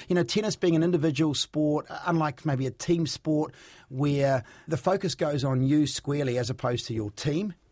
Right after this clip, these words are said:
And, uh, and if I look at rugby, for example, and, you know, they have mixed zones where, where players come in,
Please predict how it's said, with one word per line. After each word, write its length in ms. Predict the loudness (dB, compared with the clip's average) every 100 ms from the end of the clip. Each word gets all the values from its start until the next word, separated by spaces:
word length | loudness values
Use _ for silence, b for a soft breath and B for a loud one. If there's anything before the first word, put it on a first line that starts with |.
| -8
And, 380 | -4 -2 0 0
uh, 160 | 0 0
and 100 | -2
if 140 | 0
I 80 | 0
look 240 | 0 -2
at 100 | -4
rugby, 360 | -2 0 0 -2
for 140 | -2
example, 540 | -4 -2 0 0 0 0
and, 100 | 0
you 60 |
know, 140 | 0 0
they 100 | -2
have 140 | 0
mixed 320 | -2 -2 -2
zones 400 | -2 0 0 0
where, 180 | -2 -4 B B
where 140 | -10 -8
players 480 | -4 -2 0 -2 -4
come 360 | -4 0 0
in, 280 | 0 0